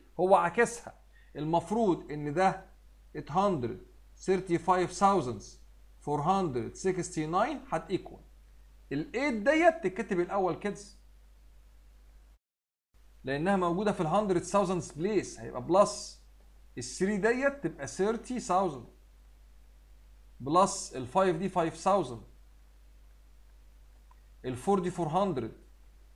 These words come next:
ال six sixty، وال nine تبقى ايه؟ تبقى nine. يلا اللي بعديها. ال word form of the number ده is fifty-eight thousand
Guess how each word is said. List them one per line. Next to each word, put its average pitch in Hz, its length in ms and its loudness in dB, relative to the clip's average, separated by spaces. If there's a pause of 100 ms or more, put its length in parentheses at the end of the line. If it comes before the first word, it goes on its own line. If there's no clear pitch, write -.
(720)
ال 127 120 -8
six 185 220 -4 (240)
sixty، - 400 -6 (640)
وال 139 220 -6
nine 165 300 -2
تبقى 135 200 -2
ايه؟ 143 260 -6 (220)
تبقى 156 340 -2
nine. - 60 -16 (540)
يلا 185 200 6
اللي 185 120 4
بعديها. 147 420 0 (840)
ال 160 100 4
word 214 480 8
form 254 540 6
of 190 100 2
the 175 180 2
number 202 380 2
ده 160 320 0 (800)
is 220 200 4 (560)
fifty-eight 233 1120 0
thousand 277 560 6